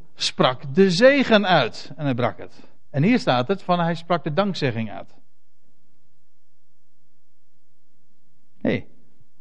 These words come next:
We-, weet je wat daarmee is va-, eh, wat daarmee is vastgesteld? Zegen is hetzelfde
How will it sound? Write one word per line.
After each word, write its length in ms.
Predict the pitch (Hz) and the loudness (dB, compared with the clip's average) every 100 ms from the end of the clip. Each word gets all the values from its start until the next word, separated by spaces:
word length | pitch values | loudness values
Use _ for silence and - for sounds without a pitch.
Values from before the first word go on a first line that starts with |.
| - - - - - - - - | -10 -10 -10 -10 -10 -12 -12 -8
We-, 200 | - - - - - - - - - - - - - - - - - - | -6 -6 -8 -10 -10 -10 -10 -12 -12 -12 -12 -12 -12 -12 -12 -10 -10 4
weet 200 | 151 143 | 4 4
je 60 | |
wat 140 | 165 151 | 2 4
daarmee 280 | 170 160 160 | 4 4 0
is 120 | - | 0
va-, 220 | 170 160 | -4 -2
eh, 200 | 156 135 135 | -2 -4 -2
wat 200 | 147 151 | 2 4
daarmee 320 | 156 151 143 | 4 2 2
is 120 | 143 - | 0 0
vastgesteld? 680 | 160 - 120 117 135 - - - - - - - - - - - - - - - - - - - - - - - | -4 -4 -4 -4 -6 -8 -10 -10 -10 -10 -10 -10 -10 -10 -10 -10 -10 -10 -10 -10 -10 -10 -10 -10 -10 -10 -10 -4
Zegen 800 | 120 185 285 240 123 147 247 320 - - - - - | 4 6 6 6 2 0 -4 -8 -10 -10 -10 -10 -4
is 160 | - 185 | 2 2
hetzelfde 680 | 139 - 233 254 151 127 240 | 2 2 2 2 0 -4 -4